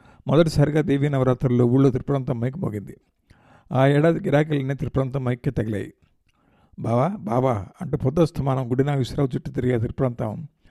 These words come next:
ఆయన ఇంటివైపు కన్నెత్తి చూడడం లేదు. గుడ్డి నాగేశ్వరరావుకి కడుపు మండిపోయింది. "చూడు నా తడాక" అన్నట్టు మేకప్ సామగ్రి తెప్పించాడు. "వద్దన్నాయ్, అది మన వల్ల కాని పని" అని పసి ఎంత మొత్తుకున్నా వినలేదు.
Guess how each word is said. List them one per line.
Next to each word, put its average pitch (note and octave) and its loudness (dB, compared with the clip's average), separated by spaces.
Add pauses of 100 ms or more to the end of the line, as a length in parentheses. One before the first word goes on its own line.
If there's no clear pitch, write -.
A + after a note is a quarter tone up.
(360)
ఆయన C#3 0
ఇంటివైపు D3 0
కన్నెత్తి - -2 (120)
చూడడం A2+ -2
లేదు. F#2+ -6 (1000)
గుడ్డి C3 2
నాగేశ్వరరావుకి C3+ 2
కడుపు C3 0
మండిపోయింది. B2 -2 (720)
"చూడు D3+ 6
నా C#3 0
తడాక" B2+ 0
అన్నట్టు A#2+ -2
మేకప్ C#3+ -4 (140)
సామగ్రి B2 -2
తెప్పించాడు. - -8 (640)
"వద్దన్నాయ్, B2+ 2
అది B2+ -6
మన A#2 -4
వల్ల C3+ 0
కాని C3 0
పని" A2+ -4 (100)
అని C#3+ -6
పసి B2 -2
ఎంత A#2 -4
మొత్తుకున్నా B2 -4
వినలేదు. G2+ -8